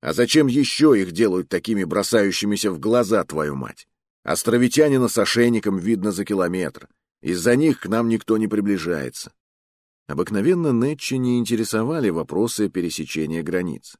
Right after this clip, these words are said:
Однако ему нужно было разговорить этого странного человека, хотя бы ради того, чтобы выяснить его отношение к Маргарет и проекту «Феникс». «Но они необходимы вам за пределами островов», — сказал он.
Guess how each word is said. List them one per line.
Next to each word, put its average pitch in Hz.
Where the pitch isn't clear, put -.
Однако 127
ему 131
нужно 127
было 113
разговорить 90
этого 69
странного 85
человека, 101
хотя 151
бы 123
ради 120
того, 87
чтобы 85
выяснить 95
его 82
отношение 87
к -
Маргарет 82
и 113
проекту 76
«Феникс». 78
«Но 92
они 101
необходимы 110
вам 73
за 104
пределами 85
островов», — 123
сказал 80
он. 67